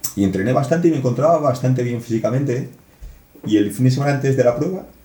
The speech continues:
eh, pues, fue una carrera de orientación,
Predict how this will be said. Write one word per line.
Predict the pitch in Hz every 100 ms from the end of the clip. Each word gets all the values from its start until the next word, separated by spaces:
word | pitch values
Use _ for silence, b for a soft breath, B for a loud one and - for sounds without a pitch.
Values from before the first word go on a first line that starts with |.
| -
eh, | 98 92 90 85 82 80 78 76 127 - - _ -
pues, | 90 85 - - - _ - - - - -
fue | -
una | 90 87
carrera | 95
de | 90
orientación, | 92 92 90 131 143